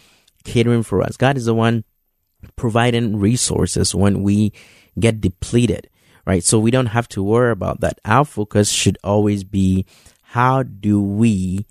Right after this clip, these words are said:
enforce heaven's will on earth? And that's why the Bible is against laziness. You can't be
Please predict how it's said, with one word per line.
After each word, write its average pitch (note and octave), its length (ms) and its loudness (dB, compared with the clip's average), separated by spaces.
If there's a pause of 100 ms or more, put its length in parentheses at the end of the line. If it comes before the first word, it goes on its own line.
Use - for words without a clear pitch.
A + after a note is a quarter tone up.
(240)
enforce G#2+ 840 0 (120)
heaven's G#2+ 580 2
will G#2 180 4
on F#2+ 180 0
earth? F2+ 360 0
And G2+ 260 0
that's D3 300 0
why A2+ 480 0
the G#2+ 120 0
Bible A2+ 520 0
is G2+ 220 2
against G#2+ 520 0
laziness. A2+ 640 0
You G#2+ 160 4
can't C3+ 380 0
be A#2+ 240 0